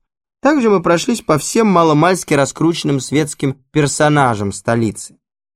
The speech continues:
Порадовались за Аню, которая спит теперь с Федей,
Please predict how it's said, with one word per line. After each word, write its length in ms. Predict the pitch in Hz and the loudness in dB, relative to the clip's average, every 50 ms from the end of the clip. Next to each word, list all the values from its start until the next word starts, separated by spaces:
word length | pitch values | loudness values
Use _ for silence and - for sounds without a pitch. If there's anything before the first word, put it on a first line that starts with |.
| _ _ _ _ _ | _ _ _ _ _
Порадовались 560 | - 123 131 147 165 170 151 143 139 131 127 117 | -4 -2 2 2 2 2 2 2 2 0 0 0
за 220 | 120 135 - - | 0 -2 -2 -2
Аню, 580 | - 135 139 147 151 147 139 127 110 95 95 _ _ _ _ _ | 0 0 2 4 4 2 2 0 -2 -4 -6 _ _ _ _ _
которая 400 | _ - 113 110 123 113 107 110 | _ -6 -4 -2 0 0 0 0
спит 380 | 104 - - - 127 120 120 - | -2 -4 -6 -4 -4 -4 -4 -4
теперь 300 | - 123 - 131 127 110 | -8 -4 -2 0 0 0
с 80 | - - | -2 -6
Федей, 600 | - - - - 127 131 123 110 101 123 - - | -12 -10 -4 0 0 2 2 0 -2 -6 -12 -14